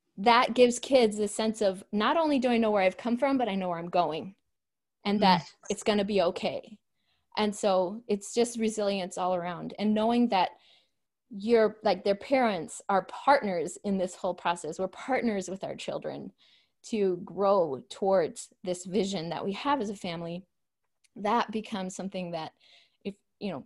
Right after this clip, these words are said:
Speaker 1: everybody is on board, everybody is buying into this
Speaker 2: Yeah.
Speaker 1: thing, <laughs> you know, instead of always trying to butt heads, but you're establishing the kinds of, of values and communication that is reinforcing those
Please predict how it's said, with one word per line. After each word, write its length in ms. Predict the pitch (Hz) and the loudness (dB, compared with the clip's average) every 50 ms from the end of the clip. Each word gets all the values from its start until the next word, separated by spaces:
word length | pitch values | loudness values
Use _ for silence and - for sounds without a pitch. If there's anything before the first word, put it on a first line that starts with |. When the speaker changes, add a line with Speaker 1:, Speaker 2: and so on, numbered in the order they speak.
| - - | -4 0
Speaker 1:
everybody 500 | - 214 226 247 247 233 254 247 247 247 | 2 4 4 4 4 4 4 4 4 2
is 80 | 240 233 | 2 0
on 160 | 220 220 220 | 0 0 0
board, 400 | 202 220 208 175 131 - - - - - | 2 4 4 4 2 0 -8 -10 -4 -2
everybody 480 | 208 208 233 233 214 247 247 247 247 240 | 0 0 0 2 4 4 4 4 4 2
is 100 | 240 226 | 4 4
buying 320 | 233 226 214 226 220 220 | 4 4 4 4 2 2
into 260 | 220 220 220 208 202 | 2 0 0 2 2
this 40 | 196 202 185 170 | 4 4 4 4
Speaker 2:
Yeah. 60 | 156 156 | 4 2
Speaker 1:
thing, 420 | 226 220 185 165 131 - 202 - _ | 2 2 0 0 -4 -4 -6 -8 _
<laughs> 60 | - - | -4 -2
you 280 | 240 247 294 285 269 247 | 0 2 2 2 4 4
know, 120 | 262 240 | 6 6
instead 400 | 269 226 277 - - - 233 226 | 8 6 6 4 6 6 8 8
of 100 | 233 220 | 8 8
always 300 | 226 214 220 226 240 233 | 6 6 6 4 2 0
trying 160 | - 294 214 214 | 0 -2 0 0
to 60 | 196 | 0
butt 240 | 196 196 190 - 233 | 4 4 4 4 4
heads, 420 | 247 180 175 160 170 - - - - - - - - - - _ | 4 4 4 4 2 -2 -6 -14 -18 -18 -18 -18 -18 -20 -8 _
but 180 | - 220 - - | 2 2 2 4
you're 180 | 214 208 196 196 | 2 0 0 0
establishing 800 | 196 - - 226 208 214 214 202 214 214 - - 190 190 190 185 | -2 -2 2 6 6 6 6 4 0 0 0 -4 -2 -2 -4 -6
the 60 | 175 | -6
kinds 340 | - - 226 208 208 214 202 | -6 -4 -4 -2 -2 -2 -2
of, 140 | 196 180 185 _ _ _ _ _ _ _ - | -4 -6 -6 _ _ _ _ _ _ _ -2
of 140 | 202 196 190 | -2 -2 0
values 520 | 196 202 208 208 208 208 208 214 208 202 | 2 4 4 4 4 2 0 -4 -4 -4
and 100 | 175 170 - | -6 -8 -6
communication 800 | - 202 202 208 202 202 - 214 196 208 - - 208 190 190 190 180 | -4 -2 -2 -2 -2 -2 -2 -2 -2 -2 -2 -4 -4 -4 -4 -2 0
that 240 | 180 170 165 - - | 2 2 2 0 0
is 340 | 180 180 180 180 180 - - _ _ _ _ _ - | -2 -2 -2 -4 -6 -10 -16 _ _ _ _ _ -8
reinforcing 1300 | 196 220 240 240 233 226 220 220 - - 226 226 240 247 247 - - - 190 180 180 180 185 202 220 _ _ _ _ _ - | -4 0 2 2 2 2 0 0 -2 0 0 2 2 2 0 -2 -6 -6 -6 -4 -4 -4 -6 -6 -8 _ _ _ _ _ -14
those 540 | - 190 196 214 220 214 214 214 214 - | -8 0 2 4 4 6 4 2 0 -4